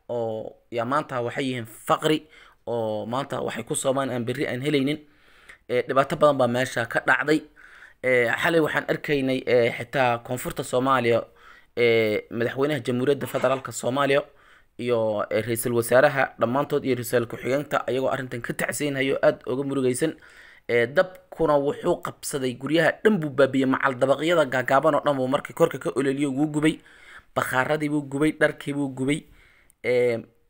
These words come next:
suuqii oo raashinka meel kasta yaalla wuu gubay. Magaalada Saaka waa bas beeshay. Ee, arrinkaas maxaa lagu tilmaami karaa? Waa arrin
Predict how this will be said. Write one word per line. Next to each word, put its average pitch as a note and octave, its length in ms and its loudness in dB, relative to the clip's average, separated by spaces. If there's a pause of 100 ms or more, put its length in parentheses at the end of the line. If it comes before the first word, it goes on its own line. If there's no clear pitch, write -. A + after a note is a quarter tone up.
suuqii D3+ 680 -4
oo A#2+ 580 2
raashinka C#3 560 -2
meel D#3 200 0
kasta D3+ 220 -2
yaalla C3+ 240 -2
wuu D3+ 180 -4
gubay. D3+ 240 -2 (380)
Magaalada E3+ 460 4
Saaka D#3+ 400 2
waa C3+ 540 -2 (340)
bas - 440 2 (140)
beeshay. D3 420 0 (480)
Ee, C3+ 260 0 (100)
arrinkaas E3 640 0
maxaa C3 340 2
lagu D3+ 180 0
tilmaami D#3 400 0
karaa? A2+ 280 0
Waa - 420 -4
arrin C#3 260 -6